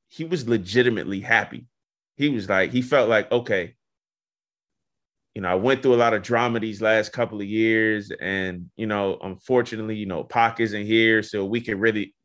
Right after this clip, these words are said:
really just, you know, basically squash all of that." But I feel like people, they really wanna hear my new album. They played Hypnotize, like, thirty times at the party, and it went up every single time that they played it.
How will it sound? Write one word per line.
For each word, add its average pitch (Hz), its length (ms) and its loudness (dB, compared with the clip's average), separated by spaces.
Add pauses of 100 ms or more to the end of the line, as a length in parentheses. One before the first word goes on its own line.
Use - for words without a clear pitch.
really 107 300 -4
just, 98 340 -12
you 110 100 -8
know, 95 160 -4
basically 101 500 -4
squash 107 500 -2
all 101 160 0
of 98 60 -2
that." 110 320 2 (340)
But 107 280 2
I 107 60 -2
feel 127 300 0
like 104 340 0 (500)
people, 113 680 -6
they 110 100 4
really 120 320 2
wanna 110 320 -2
hear 117 180 2
my 95 140 -2
new 110 300 -4
album. 110 420 2 (220)
They 113 100 0
played 117 260 2
Hypnotize, 117 640 2
like, 95 280 -6
thirty 120 260 2
times 113 380 -2
at - 80 -14
the 101 80 -14
party, 110 420 2
and 104 100 -4
it 113 120 -2
went 117 240 -4
up 113 220 -2 (120)
every 117 300 0
single 113 320 -8
time 113 300 0
that 95 100 -8
they 95 100 -6
played 113 320 2
it. 104 140 -2